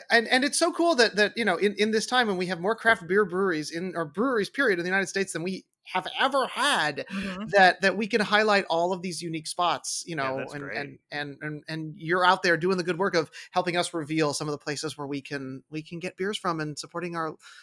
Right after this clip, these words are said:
Speaker 1: you know, new people who are making innovative things out there. That is just
Speaker 2: Oh,
Speaker 1: so
Speaker 2: it's
Speaker 1: cool.
Speaker 2: so fun.
Speaker 1: Yeah.
Speaker 2: Yeah.
Speaker 3: Great.
Speaker 2: It's, it's super funny. I follow just a ton of craft beer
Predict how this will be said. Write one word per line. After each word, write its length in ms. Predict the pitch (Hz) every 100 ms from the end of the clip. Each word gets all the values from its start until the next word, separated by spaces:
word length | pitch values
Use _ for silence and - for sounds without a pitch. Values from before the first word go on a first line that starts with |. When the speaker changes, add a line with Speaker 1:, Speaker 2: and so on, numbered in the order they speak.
| - _
Speaker 1:
you 80 | 175
know, 120 | 151 -
new 180 | 147 185
people 260 | 196 214
who 100 | 180
are 60 | 185
making 280 | 175 180 185
innovative 340 | 190 202 196
things 240 | - 240 254
out 160 | -
there. 220 | - - -
That 120 | 254
is 140 | 311 -
just 140 | -
Speaker 2:
Oh, 40 | 214
Speaker 1:
so 40 |
Speaker 2:
it's 80 | 147
Speaker 1:
cool. 120 | -
Speaker 2:
so 80 | 185 - 147 131
fun. 160 | 139 _ _
Speaker 1:
Yeah. 140 | 160 151
Speaker 2:
Yeah. 160 | 143 127
Speaker 3:
Great. 220 | 85 - -
Speaker 2:
It's, 160 | 202 -
it's 180 | 226 -
super 280 | 202 165 170
funny. 200 | 180 196
I 140 | 208
follow 600 | 208 254 240 233 196 180 _ _ _ _ _ -
just 260 | 240 220 214
a 60 |
ton 380 | 175 - 226 220
of 160 | 180 160 _ - - _ -
craft 460 | 226 190 190 180
beer 560 | 190 185 185 175 185